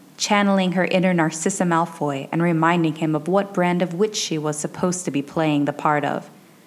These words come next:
Pure-blooded, rich, and entitled. "I take it you work here, then? And Mister Burke sent you to help me find something to my liking?" "I am but a humble servant,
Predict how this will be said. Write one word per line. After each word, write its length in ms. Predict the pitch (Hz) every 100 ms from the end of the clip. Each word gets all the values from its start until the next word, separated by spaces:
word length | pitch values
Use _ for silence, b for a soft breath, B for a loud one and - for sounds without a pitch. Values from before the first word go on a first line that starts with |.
| B
Pure-blooded, 680 | - 220 202 190 190 190 190
rich, 380 | 160 180 180 -
and 180 | 185 175
entitled. 720 | 190 185 - 151 143 143 143 - - - - - B B B B B -
"I 100 | 175
take 300 | - 214 220
it 100 | 208
you 120 | 214
work 240 | 208 208
here, 200 | 214 233
then? 400 | 233 233 240 269 - - - - - - - - -
And 100 | 196
Mister 240 | 196 196
Burke 220 | 202 202
sent 260 | 202 214 202
you 220 | 175 196
to 60 | 202
help 160 | 196
me 100 | 196
find 340 | 180 - 190 190
something 300 | 196 196 196
to 160 | 196
my 120 | 208 196
liking?" 480 | 190 190 220 247 - - - - - - - - - - - - - -
"I 120 | - 151
am 160 | 151
but 120 | 156
a 80 | 165
humble 320 | 151 175 185
servant, 480 | 180 214 240 170 -